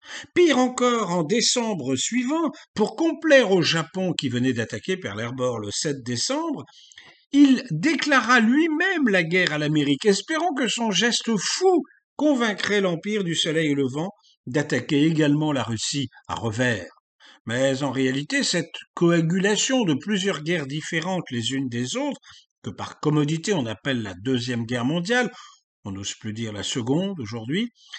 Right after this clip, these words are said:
ne fédérait pas les intérêts. Le Japon ne visait que les siens. Après le suicide d'Hitler dans Berlin assiégé par les Russes,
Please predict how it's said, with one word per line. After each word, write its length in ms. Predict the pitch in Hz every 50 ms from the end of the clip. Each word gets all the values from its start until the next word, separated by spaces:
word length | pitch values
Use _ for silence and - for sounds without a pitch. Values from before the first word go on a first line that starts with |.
| - - _
ne 160 | 139 156 170
fédérait 580 | 160 - - - 240 208 208 185 170 175 175 - _
pas 180 | 277 285 277 233
les 200 | 170 131 104 120
intérêts. 500 | 113 110 - - 107 95 101 98 82 -
Le 140 | 104 104 104
Japon 560 | 95 98 123 131 127 - - 127 156 190 202
ne 100 | 160 110
visait 480 | 101 104 113 107 101 - 151 165 165 165 _
que 260 | - 247 262 262 240
les 160 | 190 135 131
siens. 340 | 127 - - - 208 214 175 - _ _ _ _ _ _ _ _ _ _ _ _ _ _ _ _ _ _ _ - - - - - - - - -
Après 280 | 135 - - 226 240
le 140 | 208 185 175
suicide 640 | - - - 208 196 165 - - 302 311 285 214 156
d'Hitler 480 | 156 175 165 - - 196 220 226 208 156 123
dans 160 | 117 135 135 117
Berlin 580 | 104 101 113 165 151 143 170 233 269 262 214 - -
assiégé 580 | 151 135 - - - 175 160 151 - 170 180
par 180 | 170 - 113 113
les 100 | 127 147
Russes, 300 | 170 269 339 302 - -